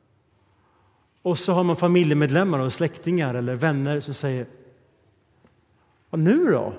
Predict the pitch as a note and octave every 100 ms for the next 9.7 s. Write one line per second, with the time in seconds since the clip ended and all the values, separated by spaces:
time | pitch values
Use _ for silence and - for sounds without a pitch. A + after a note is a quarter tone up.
0 | - - - G#3+ - G3 A3+ A3+ B3+ A#3+
1 | G#3+ F#3 D#3+ D3+ D3 C#3 A#2 A#2 - -
2 | A3 G#3+ A3+ G3 G#3 G3 G3+ F#3+ A3+ A#3+
3 | E3+ D#3+ F#3 G#3 G#3 F#3+ G3+ C4+ A#2+ G#2
4 | - - _ _ _ _ _ _ _ -
5 | - F3+ D#3 D3 C#3 - F3 E3 C3 D3
6 | C3 C3+ B2 C3+ B2+ A2+ - - F#2+ -
7 | _ _ _ _ _ - E3 D#3+ G#3 F3+
8 | D3+ D3 C3+ D3 C#3+ C3 A2+ C#3+ C3+ B2+
9 | D3 C#3+ C#3+ C3 A#2+ - F3+